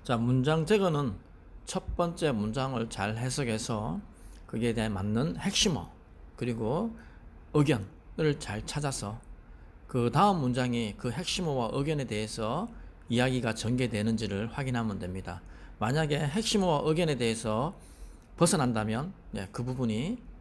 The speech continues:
답이 됩니다. 네, 첫 번째 문장 가겠습니다. 자, stop 동사고요. make 동사니까 대시 오고. 자, thinking 동사니까 앞에 if가 왔죠.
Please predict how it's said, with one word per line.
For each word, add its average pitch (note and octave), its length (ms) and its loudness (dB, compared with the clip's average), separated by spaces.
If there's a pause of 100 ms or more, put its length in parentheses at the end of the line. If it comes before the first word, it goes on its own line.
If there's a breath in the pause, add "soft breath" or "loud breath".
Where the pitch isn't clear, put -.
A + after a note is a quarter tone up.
답이 A2 220 -6
됩니다. - 320 -12 (840 loud breath)
네, - 120 -6
첫 - 160 -4
번째 G3+ 200 2
문장 B2 240 2
가겠습니다. G2 560 -6
자, - 100 -10
stop D3+ 340 -6
동사고요. F#2+ 520 -4
make G2 360 -2
동사니까 E2+ 520 -6
대시 G2+ 260 -6
오고. - 260 -10 (800 loud breath)
자, G2+ 140 -4
thinking G3+ 420 2
동사니까 G#2+ 440 -2
앞에 - 260 -6
if가 A#2+ 320 -6
왔죠. C#3+ 360 -6